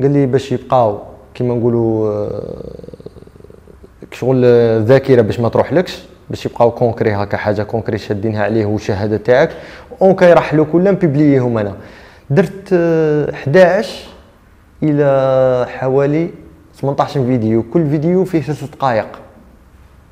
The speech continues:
ما نشروهمش، ما نشروهمش. واسماعيل زيطوط هو اللي قال لي: "ديرهم". قال لي: "ديرهم باش اونكا، اونكا،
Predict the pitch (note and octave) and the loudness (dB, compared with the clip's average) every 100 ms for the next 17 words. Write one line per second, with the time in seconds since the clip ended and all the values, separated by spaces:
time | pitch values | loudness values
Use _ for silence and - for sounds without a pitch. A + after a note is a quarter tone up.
0 | - - - _ - - _ - _ - | -20 -20 -20 _ -20 -20 _ -20 _ -20
1 | _ - _ _ E3+ F#3 F3+ F3 F3 C#3+ | _ -20 _ _ -4 -4 -2 -2 -2 -6
2 | - - - - - - - - - - | -10 -20 -20 -20 -20 -20 -20 -20 -20 -20
3 | - - _ D3+ D#3 D#3 D3+ C#3+ G#2+ - | -20 -20 _ -6 -6 -4 -6 -6 -8 -16
4 | - _ - _ - C#3 F3+ F3 E3 E3 | -20 _ -20 _ -12 -4 0 2 2 2
5 | E3 D3+ D#3 E3 E3 D3+ D3 C3 C3 A2 | 0 -2 0 0 2 0 0 0 0 -2
6 | G#2 - - - - _ _ _ A#2+ C#3 | -10 -16 -20 -20 -20 _ _ _ -2 0
7 | C#3 C3 C3+ D#3 C#3+ - D3 D3 F3 - | 0 0 -2 -2 -4 -4 -4 -2 -2 -4
8 | C3+ B2+ | -4 -6